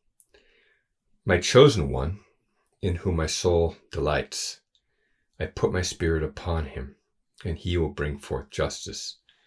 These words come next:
to the nations." So while the servant has a very high vocation here, doesn't he?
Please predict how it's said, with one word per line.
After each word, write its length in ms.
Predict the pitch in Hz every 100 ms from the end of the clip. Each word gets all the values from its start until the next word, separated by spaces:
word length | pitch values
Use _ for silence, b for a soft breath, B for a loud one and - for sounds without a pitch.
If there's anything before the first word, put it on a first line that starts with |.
| b b -
to 100 | 78
the 140 | 71
nations." 640 | 76 82 - 57 - - _ b b b b b -
So 180 | -
while 240 | 95 95 85
the 80 | 85
servant 560 | - 117 101 78 71 -
has 360 | - 92 80 90
a 60 |
very 560 | 80 95 95 90 76 - _ _ _ _ _ _ -
high 240 | - 98
vocation 520 | 90 85 - 113 - 71
here, 240 | 69 - _ _ _ _ _ -
doesn't 280 | 87 85 73
he? 180 | 73